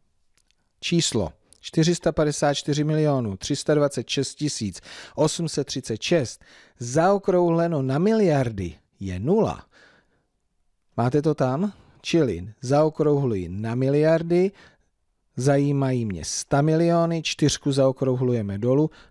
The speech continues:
no a tady, i když je to tolikle milionů, tak zaokrouhleno na miliardy je nula miliard. Zajímavé, ale matematicky správné. Tak, máme zkontrolováno. Bezvadný.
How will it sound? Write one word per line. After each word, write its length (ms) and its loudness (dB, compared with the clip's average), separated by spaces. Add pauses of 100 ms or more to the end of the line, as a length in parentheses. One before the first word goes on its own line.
no 200 -4
a 60 -6
tady, 300 0
i 120 -6
když 260 -4
je 80 0
to 180 -2
tolikle 760 2
milionů, 520 -2 (280)
tak 280 -10
zaokrouhleno 840 0
na 120 -6
miliardy 640 0 (580)
je 180 0 (160)
nula 320 -4
miliard. 640 -12 (220)
Zajímavé, 800 2 (280)
ale 280 -4 (280)
matematicky 760 -4
správné. 580 -8
Tak, 220 -10
máme 260 0
zkontrolováno. 920 0 (1300)
Bezvadný. 1000 2